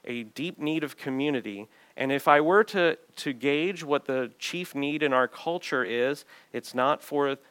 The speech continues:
the gospel to have any better websites or presentations or, or,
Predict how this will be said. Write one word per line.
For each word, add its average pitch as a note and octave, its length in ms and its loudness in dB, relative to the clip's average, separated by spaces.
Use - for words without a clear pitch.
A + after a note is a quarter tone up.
the A#2+ 80 -6
gospel B2+ 400 2
to B2 60 -2
have B2 200 2
any B2+ 220 -2
better A#2+ 280 0
websites C#3 640 0
or A#2+ 80 -2
presentations C3+ 1040 -6
or, G2+ 280 -2
or, G#2+ 460 -2